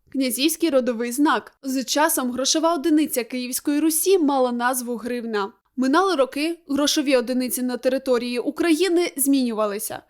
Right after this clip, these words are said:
Та після акту проголошення незалежності України тисяча дев'ятсот дев'яносто першого року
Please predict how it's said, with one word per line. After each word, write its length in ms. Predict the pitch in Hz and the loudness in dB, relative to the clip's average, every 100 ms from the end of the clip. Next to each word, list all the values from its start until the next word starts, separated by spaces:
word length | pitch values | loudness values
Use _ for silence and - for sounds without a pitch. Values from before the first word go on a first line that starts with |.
| _ | _
Та 120 | 269 | 2
після 400 | 269 320 330 359 | 2 0 2 2
акту 360 | 339 294 - 262 | 2 0 -2 -4
проголошення 760 | 262 285 330 330 277 269 254 | 0 0 2 2 0 0 0
незалежності 840 | 254 277 294 330 285 262 269 - 311 | 0 2 2 2 0 -2 -6 -2 -2
України 720 | 294 302 339 294 311 262 254 | -2 0 2 2 2 0 -2
тисяча 460 | 311 302 262 269 | -2 -2 -2 -4
дев'ятсот 460 | 247 294 320 302 240 | -2 -2 0 -2 -2
дев'яносто 680 | 262 247 339 294 247 - 254 | -4 -2 0 0 0 -2 0
першого 540 | 277 262 - 240 254 | 0 0 -2 -2 0
року 460 | 285 330 262 214 | 0 0 0 -2